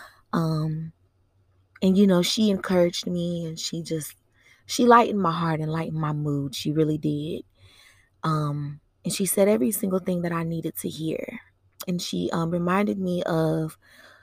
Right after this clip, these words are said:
the last time that we actually spoke, like, on the phone. And how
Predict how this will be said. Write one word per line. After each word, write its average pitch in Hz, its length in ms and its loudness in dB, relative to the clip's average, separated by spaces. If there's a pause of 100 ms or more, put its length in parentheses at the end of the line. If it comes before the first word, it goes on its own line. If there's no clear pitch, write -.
(640)
the 180 140 8
last 175 340 6
time 175 220 4
that 170 160 2
we 175 100 4
actually 165 520 0
spoke, - 500 2
like, 156 220 -2 (200)
on 175 200 0
the 160 60 -4
phone. 151 600 -6 (1120)
And 170 640 -6
how 160 600 -2